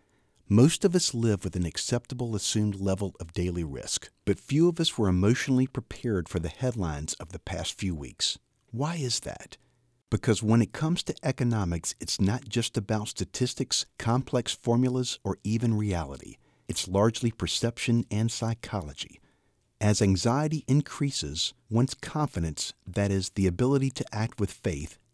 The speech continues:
decreases, and the consumer is likely to pull back on spending.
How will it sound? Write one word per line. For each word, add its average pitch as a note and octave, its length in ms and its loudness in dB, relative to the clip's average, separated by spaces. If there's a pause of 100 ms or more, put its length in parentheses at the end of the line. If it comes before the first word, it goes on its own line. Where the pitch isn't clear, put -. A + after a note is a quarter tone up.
(120)
decreases, - 760 -6 (260)
and F#2 160 2
the E2+ 60 0
consumer A#2 500 0
is G2 220 -6
likely G#2+ 380 -2
to F#2 80 -4
pull G#2 280 -4
back G2+ 320 -4
on G2+ 160 0
spending. C2 560 -4